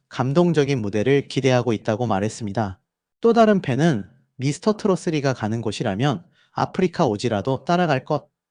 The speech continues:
멕시코 크루즈 공연에도 함께할 생각에 벌써부터 신이 난다고 전했습니다.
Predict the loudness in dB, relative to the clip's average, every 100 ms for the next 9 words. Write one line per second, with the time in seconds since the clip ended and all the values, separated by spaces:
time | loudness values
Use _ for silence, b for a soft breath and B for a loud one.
0 | _ -2 -2 0 0 0 4 4 6 4
1 | 2 2 2 2 2 2 2 2 4 4
2 | 4 0 -2 0 0 0 b b -4 -2
3 | 2 2 2 2 2 2 -2 -4 2 4
4 | 4 2 0 0 -2 -2 -2 -2 -4 -2
5 | -2 -4